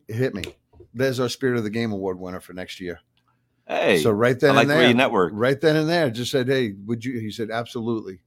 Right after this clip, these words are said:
Speaker 2: Oh,
Speaker 1: Would,
Speaker 2: good.
Speaker 1: would love to do it. Love to be a part of it."
Speaker 2: What is he
Speaker 1: And
Speaker 2: doing now? He's retired? I mean,
Speaker 1: No,
Speaker 2: what's
Speaker 1: so he went to work. He was with the Orioles for a while. I think he's with another organization. He's doing base running, base stealing. You know, that was his forte.
Speaker 2: Yeah, that
Speaker 1: And that
Speaker 2: was,
Speaker 1: was his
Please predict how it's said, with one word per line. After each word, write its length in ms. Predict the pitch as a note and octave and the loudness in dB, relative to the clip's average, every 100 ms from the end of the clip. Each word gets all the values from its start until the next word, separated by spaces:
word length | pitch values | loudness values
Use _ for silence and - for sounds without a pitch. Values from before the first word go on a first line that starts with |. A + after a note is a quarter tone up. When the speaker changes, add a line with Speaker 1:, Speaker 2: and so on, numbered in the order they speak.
| _ - | _ 2
Speaker 2:
Oh, 140 | G#2+ | 4
Speaker 1:
Would, 100 | G#2 | 4
Speaker 2:
good. 80 | B2 | 4
Speaker 1:
would 120 | A#2 | 2
love 260 | A2+ C3 B2+ | 2 0 0
to 60 | B2+ | -2
do 280 | A#2 B2+ A#2+ | 2 4 4
it. 80 | |
Love 160 | A2+ A#2+ | 0 -4
to 60 | A#2 | 0
be 100 | A#2+ | -2
a 40 | |
part 260 | - A#2+ A#2 | 0 0 2
of 80 | A2+ | 2
it." 40 | |
Speaker 2:
What 120 | B2 | 2
is 40 | E3+ | 2
he 60 | |
Speaker 1:
And 60 | D#3+ | 4
Speaker 2:
doing 180 | D#3+ F#3+ | 4 4
now? 160 | F#2+ | 4
He's 160 | F#2 F2+ | 4 -2
retired? 480 | F#2+ - A2+ C#3 C3+ | -2 4 6 6 4
I 80 | |
mean, 140 | A2+ D#3 | 2 4
Speaker 1:
No, 80 | F3+ | 4
Speaker 2:
what's 160 | F3 | 4
Speaker 1:
so 100 | F3 | 2
he 60 | C#3+ | 2
went 180 | C#3+ F#3 | 2 0
to 80 | |
work. 220 | F3 F3+ - | -2 -2 -4
He 80 | C#3+ | -4
was 140 | B2+ | -2
with 140 | D#3+ E3+ | -2 2
the 80 | |
Orioles 360 | C#3+ C#3+ C#3+ C#3 | 4 6 6 2
for 140 | - | -2
a 20 | C3 | 0
while. 300 | A#2+ B2 B2+ | 2 4 2
I 60 | |
think 160 | A#2 E3 | 0 -6
he's 120 | D#3 | -6
with 140 | D3 | -6
another 300 | B2 A#2+ A#2+ | -4 -2 -2
organization. 560 | A#2 G#2+ G#2 G#2 G#2 B2 | -2 -2 -4 -6 -6 -8
He's 80 | A#2 | -6
doing 200 | D#3+ C#3 | -4 -2
base 240 | C3+ C#3 | -2 -4
running, 180 | G#2 F2+ | -8 -8
base 180 | A2+ A#2+ | -8 -6
stealing. 320 | G#2 F2+ E2 | -8 -10 -10
You 80 | A2+ | -6
know, 140 | A2+ | -2
that 120 | A#2+ D#3 | 0 -2
was 140 | D#3+ | -4
his 140 | B2+ | -10
forte. 500 | - G#2+ G2 A#2+ A2+ F#2+ | -10 -8 -6 -4 -2 0
Speaker 2:
Yeah, 140 | A2+ | 0
that 80 | G2 | 2
Speaker 1:
And 80 | A#2 | 2
that 140 | E3+ | 2
Speaker 2:
was, 100 | D3+ | 2
Speaker 1:
was 40 | |
his 120 | G#2+ | 0